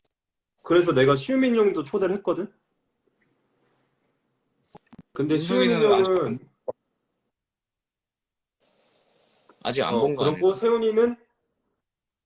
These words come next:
Speaker 1: 세훈이는 그, 못하겠대. 자기도 초대를. <laughs>
Speaker 2: 할 줄 모르는 거 아니야?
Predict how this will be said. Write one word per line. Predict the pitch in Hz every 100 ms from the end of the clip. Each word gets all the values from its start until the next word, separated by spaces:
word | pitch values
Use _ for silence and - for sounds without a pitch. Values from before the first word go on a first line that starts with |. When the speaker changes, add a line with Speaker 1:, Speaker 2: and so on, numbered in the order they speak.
| _ _ _ _ _ _ _
Speaker 1:
세훈이는 | 214 220 214 202 190 185 170 113 - - _ _ _ _ _ _ -
그, | 117 107 101 95 95 - _
못하겠대. | - 135 185 156 - 95 92 _ _ _ _ _ _ _ _ _ -
자기도 | 127 131
초대를. | 123 156 147 - - _ _ _ _ _ _ _ _ _ _ _ _
<laughs> | 415 - - - - -
Speaker 2:
할 | - - _ - _ _ _ _ _ _ _ _ _ _ _ _ _ _ _ _ - - - _ _ _ _ _ - -
줄 | 135
모르는 | 120 165 165
거 | 123
아니야? | 87